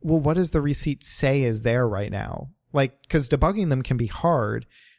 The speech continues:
So I just had a little callback in my app that would send me the receipt data via email or iTunes sharing or whatever I wanted. And then I could just throw that at Paul and literally look at Apple telling me, like, "This is what the receipt tells you it has in it." So then I could debug, like,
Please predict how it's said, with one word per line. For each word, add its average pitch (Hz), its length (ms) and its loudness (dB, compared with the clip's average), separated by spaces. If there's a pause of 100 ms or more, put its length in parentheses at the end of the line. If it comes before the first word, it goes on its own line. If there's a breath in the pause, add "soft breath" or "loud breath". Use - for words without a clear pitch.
So 147 220 2
I 131 160 2
just 143 200 0
had 139 160 2
a 131 40 0
little 120 240 2
callback 127 460 2
in 120 80 0
my 113 160 0
app 120 320 0
that 120 260 -2
would 131 320 -2
send 139 460 0
me 127 240 -2
the 113 120 -4
receipt 120 440 -2
data 113 420 0 (340 soft breath)
via 127 280 2
email 127 400 2
or 117 160 2
iTunes 120 380 0
sharing 117 300 -2
or 110 80 0
whatever 113 300 0
I 110 80 0
wanted. 110 420 0
And 123 140 -2
then 123 80 2
I 127 80 2
could 131 140 -4
just - 200 -2
throw 131 200 2
that 120 180 0
at 107 100 -2
Paul 120 440 2
and 127 300 -2
literally 143 440 2
look 120 260 0
at 113 200 -2
Apple 113 280 0
telling 120 320 -4
me, 113 140 -6
like, 117 240 -6
"This 151 160 2
is 180 80 -4
what 175 160 0
the 185 80 0
receipt 175 320 -2
tells 170 300 -4
you 170 140 -4
it 156 80 -2
has 170 260 -4
in - 100 -6
it." - 140 -10 (480 loud breath)
So 139 180 2
then 135 160 2
I 135 120 2
could 131 160 0
debug, 127 340 2
like, 110 260 -2